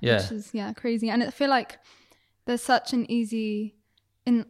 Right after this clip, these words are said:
Speaker 2: today's society, it's so easy for it to hide.
Speaker 1: Mm.
Speaker 2: Um, and unless you, you wouldn't, like,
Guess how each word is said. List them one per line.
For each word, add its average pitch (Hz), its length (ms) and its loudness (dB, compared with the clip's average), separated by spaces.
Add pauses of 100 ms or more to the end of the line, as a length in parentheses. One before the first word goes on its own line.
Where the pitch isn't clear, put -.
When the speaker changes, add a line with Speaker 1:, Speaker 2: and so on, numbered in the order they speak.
(100)
Speaker 2:
today's 233 280 -8
society, 220 500 -8
it's 214 120 -12
so 220 220 -2
easy 220 300 -2
for 220 140 -10
it - 80 -10
to 226 100 -8
hide. 208 540 -6 (100)
Speaker 1:
Mm. 113 340 0
Speaker 2:
Um, 220 440 -2 (280)
and 233 300 0
unless 240 340 -2
you, 226 200 0 (880)
you 269 160 2
wouldn't, 262 260 -2
like, 220 320 -10